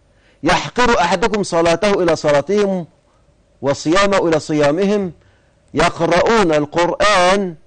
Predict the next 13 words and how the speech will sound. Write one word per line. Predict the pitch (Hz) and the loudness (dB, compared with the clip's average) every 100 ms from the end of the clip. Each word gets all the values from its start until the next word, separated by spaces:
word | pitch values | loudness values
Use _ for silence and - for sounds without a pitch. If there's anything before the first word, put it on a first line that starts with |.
| _ | _
لا | - 185 | -4 0
يجاوز | 202 175 143 170 165 170 | 2 2 2 2 2 0
حناجرهم، | 156 151 139 131 117 117 98 90 - | -2 -4 -4 -2 -4 -6 -8 -14 -8
يمرقون | 151 220 220 208 240 294 269 240 | -2 0 0 -2 0 0 0 0
من | 220 | 0
الدين | 202 139 131 160 175 156 _ _ - | 0 -2 -2 0 0 -4 _ _ -4
كما | 202 202 170 | -2 2 2
يمرق | 196 185 165 | 2 0 -4
السهم | 131 - 156 143 151 165 - _ 143 | -8 -4 -2 -2 -2 -4 -6 _ -4
من | 175 | 0
الرمية." | 175 156 147 139 117 - _ _ _ _ _ _ _ _ - | 0 0 0 -4 -8 -18 _ _ _ _ _ _ _ _ -6
يعني | 143 151 160 | -2 0 0
كانوا | - 214 226 226 202 | 0 0 2 2 0